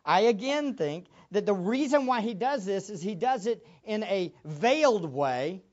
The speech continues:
so that they will not be without excuse. They are going to pay for exactly what they knew. He gave them the answer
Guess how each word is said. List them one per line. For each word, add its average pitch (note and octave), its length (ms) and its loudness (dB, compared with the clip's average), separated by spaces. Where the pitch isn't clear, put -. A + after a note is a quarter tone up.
so B3+ 180 8
that A#3 160 4
they B3 100 8
will B3+ 200 6
not C4 300 2
be D4 200 2
without C4 400 4
excuse. A#3+ 760 4
They A3 160 8
are D4+ 80 10
going D4+ 280 2
to D4 140 0
pay C#4+ 520 2
for A#3+ 240 4
exactly A3+ 580 4
what C4 180 2
they C4+ 140 2
knew. G3+ 240 2
He C4+ 140 0
gave D#4+ 420 4
them A#3+ 220 4
the G3+ 80 2
answer G3 640 -4